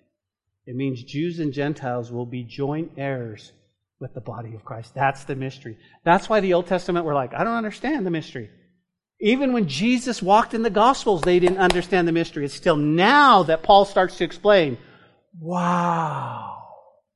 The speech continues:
Why is that key? Here's why. Do you realize that the Jewish people thought that Gentiles were only created so they could keep the fires of hell going?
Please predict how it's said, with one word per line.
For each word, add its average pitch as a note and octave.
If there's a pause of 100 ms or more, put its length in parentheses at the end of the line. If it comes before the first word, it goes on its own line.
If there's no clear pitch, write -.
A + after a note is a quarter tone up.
(380)
Why G#3
is A#3
that F#3+
key? F#3+ (240)
Here's D#3+
why. D3+ (480)
Do C#3+
you G3
realize F3
that D3
the C#3
Jewish D#3
people D#3
thought C#3
that C#3+
Gentiles F3
were C3+
only D3
created C#3+
so C#3+
they B2
could A#2+
keep D3+
the C3+
fires C3
of A#2
hell C3+
going? D3